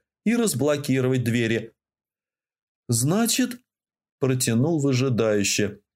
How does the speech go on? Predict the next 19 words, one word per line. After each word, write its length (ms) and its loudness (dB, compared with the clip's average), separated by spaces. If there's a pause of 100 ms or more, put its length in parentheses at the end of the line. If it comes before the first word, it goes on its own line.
(460)
Больших 500 0
трудов 540 0
стоило 420 0
не 140 0
поддаться 720 -2
искушению. 920 -2 (500)
Задача 580 0
почти 520 -2
невыполнимая, 1040 0 (320)
когда 340 0
он 160 0
рядом. 540 -2 (580)
Но 120 -2
чувство 440 -2
собственного 680 0
достоинства 720 -2
победило 800 0
слабую 560 0
плоть. 380 -2